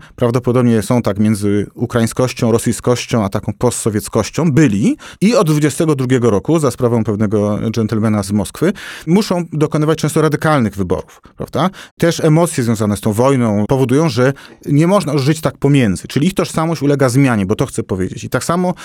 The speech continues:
jak tożsamość uległa dzisiaj zmianie mieszkańców, powiedzmy, wschodniej Ukrainy, to tak samo na przykład mentalność czy tożsamość ludzi, którzy żyli w Polsce w piątym wieku naszej ery, też uległa zmianie. Jeżeli tu jesteśmy w Rzeszowie,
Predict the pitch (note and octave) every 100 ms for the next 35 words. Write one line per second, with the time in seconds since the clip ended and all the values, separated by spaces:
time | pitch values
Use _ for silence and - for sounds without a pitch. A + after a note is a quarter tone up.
0 | - B2+ A#2+ - - C#3 - D3 D3+ A#2+
1 | G#2+ - - - C3 A#2+ A#2+ A2+ G#2+ A#2
2 | D3 - G#2 G2+ A2+ B2+ A#2 A2 A2 -
3 | A2+ - G2 A2 G#2+ G#2 G2+ G2 - -
4 | - - C3+ A2+ G2 - A2+ F2+ A2 C#4+
5 | - - _ D3+ G#3 G3+ D3+ - E3 F3+
6 | F3+ C3+ B2+ - C#3 - C3 B2 C3 D3+
7 | C3+ - - - - A2+ C3 - C#3 D3+
8 | C#3+ B2+ - - - - B2 D#3 C#3 A#2+
9 | A2 B2 B2 G2+ - C3 C3 A2+ G#2 -
10 | B2 - A2 G#2+ G#2 F#2+ G#2+ G2 D#3+ E3+
11 | E3 D3 C3+ A#2 A2 G2 G2+ F#2+ B2+ B2
12 | D#3 C3+ B2+ - A#2 G2 F#2+ E3+ E3